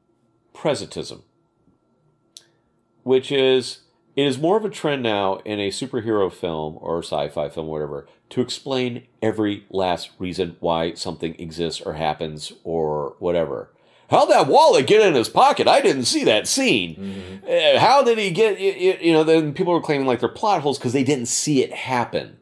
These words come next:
Speaker 2: Mm-hmm.
Speaker 1: And m-, I think there's an over-explaining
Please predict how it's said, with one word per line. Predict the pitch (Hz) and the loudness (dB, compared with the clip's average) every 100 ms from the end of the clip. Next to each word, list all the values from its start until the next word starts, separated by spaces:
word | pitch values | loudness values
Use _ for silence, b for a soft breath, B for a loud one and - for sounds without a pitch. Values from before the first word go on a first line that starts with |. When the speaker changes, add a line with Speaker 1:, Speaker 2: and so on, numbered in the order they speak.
| 98 | -18
Speaker 2:
Mm-hmm. | 92 95 87 85 b b b b _ _ | -16 -16 -18 -20 b b b b _ _
Speaker 1:
And | 160 175 170 151 | 0 0 0 -6
m-, | 151 - _ _ _ _ - - - | -8 -10 _ _ _ _ -16 -6 -2
I | |
think | 175 226 | 0 2
there's | 202 175 | 0 0
an | 160 | -2
over-explaining | 156 165 165 147 - - - 139 147 151 113 92 87 | 2 2 2 -2 -2 -10 -6 -6 -4 -2 -2 -4 -8